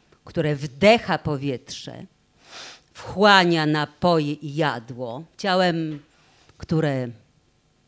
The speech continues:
płodzi, rozwija się i gnije. Tu wasz kres. Więc śpijcie.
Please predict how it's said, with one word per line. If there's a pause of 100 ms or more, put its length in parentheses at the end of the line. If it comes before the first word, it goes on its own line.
(840)
płodzi, (420)
rozwija
się (180)
i
gnije. (2000)
Tu
wasz
kres. (1600)
Więc
śpijcie.